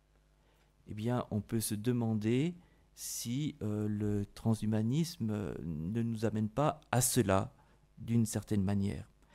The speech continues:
Alors, comment revenir à plus de sagesse ? On essaiera d'y réfléchir, mais on donne un élément important de réponse en retrouvant une place pour Dieu créateur de toutes choses,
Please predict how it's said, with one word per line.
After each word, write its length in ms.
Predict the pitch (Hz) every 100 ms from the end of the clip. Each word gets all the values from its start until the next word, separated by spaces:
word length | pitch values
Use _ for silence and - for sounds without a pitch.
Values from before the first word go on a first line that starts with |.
| - - - 143
Alors, 260 | 185 -
comment 420 | - 233 208 240
revenir 680 | 160 156 135 131 135 160 160 -
à 120 | 110
plus 300 | - 123 107
de 100 | 107
sagesse ? 640 | - 123 143 170 175 - 95 101 - _ _ _ _ _ _ -
On 60 | 104
essaiera 340 | 98 110 107
d'y 140 | 101 107
réfléchir, 800 | 110 127 123 - 170 202 135 - - - - _ -
mais 340 | 104 117 - - -
on 120 | 110
donne 420 | 107 113 113 104 104 - _ -
un 160 | 104
élément 580 | 110 107 107 107 104 107 _ _ _ 104
important 500 | 104 113 - 131 123
de 100 | 113
réponse 600 | 110 - 120 185 - - - - - _ -
en 100 | 123
retrouvant 880 | 120 143 143 - 139 143 214 233 120 - _ _ _ _ _ _ _
une 140 | 113 113
place 460 | - 127 127 -
pour 260 | - - 107
Dieu 240 | 101 113
créateur 680 | 117 - 104 101 - 113 117
de 100 | 107
toutes 320 | 101 - - 170
choses, 540 | - 156 214 196